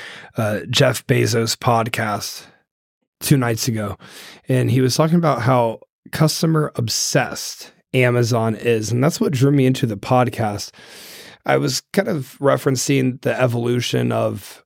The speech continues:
myself as a coach. And with that evolution, there's been a huge evolution of T M to where myself, I used to be very focused on the clients that could win the Olympia, right?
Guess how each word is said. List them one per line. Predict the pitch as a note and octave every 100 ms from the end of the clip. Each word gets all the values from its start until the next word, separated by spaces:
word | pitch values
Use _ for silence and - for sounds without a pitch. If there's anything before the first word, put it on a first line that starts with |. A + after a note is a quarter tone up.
| -
myself | C3 D3 - C3+ B2+ C3
as | A2+
a | A#2
coach. | - C#3 B2 -
And | B2+ A#2 - - - -
with | C#3 D3+ -
that | D3
evolution, | C3 A#2+ A#2+ A#2+ C3
there's | B2 A#2
been | B2
a |
huge | A#2 C#3+ C3
evolution | B2+ A#2+ B2+ B2+ C3
of | A#2
T | - C3+ B2
M | B2+ B2 A#2 - - - -
to | -
where | C#3 C3
myself, | B2+ A#2+ - F3+ E3+ C#3
I | C3
used | C3 C3 -
to |
be | C3 B2
very | A2+ B2+ B2+ B2 A2+ G2+ -
focused | - D#3 C#3+ C#3 B2+ -
on | A#2+ A#2+ A2+ - - _
the | C3+ A#2+ A2 _ -
clients | C3 A#2 A#2 A2+
that | A#2
could | A#2
win | A2+
the | A2
Olympia, | A#2 B2+ G#2+ - - -
right? | A#2+ A#2+